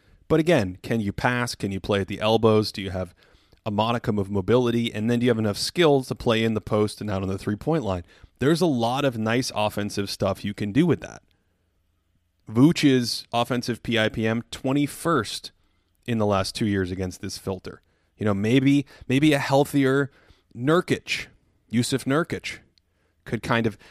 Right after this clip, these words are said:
y-, y-, you see, hopefully you're following what you can do with these big men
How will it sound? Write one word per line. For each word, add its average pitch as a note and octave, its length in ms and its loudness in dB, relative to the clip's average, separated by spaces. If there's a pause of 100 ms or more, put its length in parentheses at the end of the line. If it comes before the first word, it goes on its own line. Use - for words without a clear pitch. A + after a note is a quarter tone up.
(120)
y-, E3+ 160 0
y-, D3 220 -4
you D#3 120 0
see, E3+ 460 -2
hopefully E3 380 4
you're C3+ 80 4
following B2 680 2 (360)
what A#2+ 280 4
you C3 160 4
can A2+ 280 -2
do G2+ 540 4 (460)
with A#2 340 2
these B2+ 280 2
big C3 340 0
men E2+ 380 -8